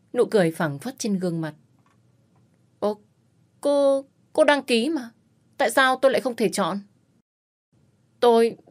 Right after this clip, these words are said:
tôi không có đăng ký." "Vậy chẳng lẽ tên cô tự nhiên nó bay vào trong cái danh sách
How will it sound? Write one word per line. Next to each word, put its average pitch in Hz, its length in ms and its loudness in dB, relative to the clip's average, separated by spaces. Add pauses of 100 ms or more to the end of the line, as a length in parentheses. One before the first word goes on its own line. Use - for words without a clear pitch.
(220)
tôi 277 120 4
không 285 140 2
có 285 80 6
đăng 294 200 2
ký." 285 400 2 (1600)
"Vậy 190 400 4 (100)
chẳng 175 240 -2
lẽ 214 140 2
tên 240 260 2
cô 226 140 6
tự 226 140 2
nhiên 208 340 -2 (560)
nó 330 80 0
bay 294 200 4
vào 185 180 4
trong 208 180 0
cái 233 80 4
danh 226 180 0
sách 311 220 -4